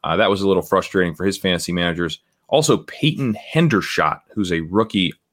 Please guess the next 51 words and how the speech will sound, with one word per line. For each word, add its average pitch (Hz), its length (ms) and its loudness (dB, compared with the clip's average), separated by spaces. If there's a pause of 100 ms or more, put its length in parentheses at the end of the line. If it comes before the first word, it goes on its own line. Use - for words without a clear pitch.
(140)
U 101 260 2
D 107 160 4
F - 180 0
A 101 200 4
tight 90 360 -2
end, 82 320 -4 (500)
had, 87 440 -2
uh, 80 320 0 (400)
a 92 120 -2
touchdown 95 500 -2
in 90 80 -2
this 87 160 -2
game. 87 220 -2
A 82 40 -4
nice 104 300 -2
throw 95 260 2
from 90 200 -4
Dak 82 200 0
Prescott 87 320 -4
along 82 400 -2
the 82 60 -12
side 90 480 -2
of 82 160 -8
the 80 220 -12
end 101 180 0
zone. 87 400 0 (420)
That 92 60 -4
was 87 80 -4
a 82 60 -10
twenty-yard 85 760 -2
touchdown. 82 640 -4 (920)
So, 110 320 2
you 190 120 4
know, 95 240 0 (120)
another 110 320 2
tight 101 240 0
end 90 160 0
did 98 120 0
score 92 280 2
in 82 60 -4
this 80 120 -8
game 85 220 -6
that 76 100 -6
wasn't 82 300 -4
Schultz. 78 400 -4
I 101 40 0
think 123 300 -2
with 107 80 2
Schultz, 87 460 0
he's 101 180 -2
still 90 380 2